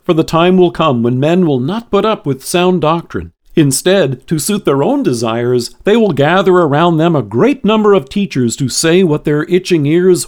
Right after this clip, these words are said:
want to hear." But any such efforts on our part, and any church which denies Christ's own word, is bound to crumble.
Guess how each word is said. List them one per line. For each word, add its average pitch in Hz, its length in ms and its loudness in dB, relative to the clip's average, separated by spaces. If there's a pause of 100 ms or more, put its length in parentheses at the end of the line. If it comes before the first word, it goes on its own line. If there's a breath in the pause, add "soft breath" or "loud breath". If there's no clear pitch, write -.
want 147 400 0
to 170 120 0
hear." 120 480 -4 (320)
But 170 100 -6
any 294 200 -2
such 214 280 0
efforts 185 360 0
on 135 120 0
our 151 220 2
part, 95 360 -10 (180)
and 139 100 0
any 151 180 0
church 175 400 -2
which 143 240 -6
denies 139 460 0
Christ's 151 480 -2
own 151 320 0
word, 120 480 0
is 123 140 -8
bound 156 360 -4
to 156 60 -2
crumble. 123 460 -4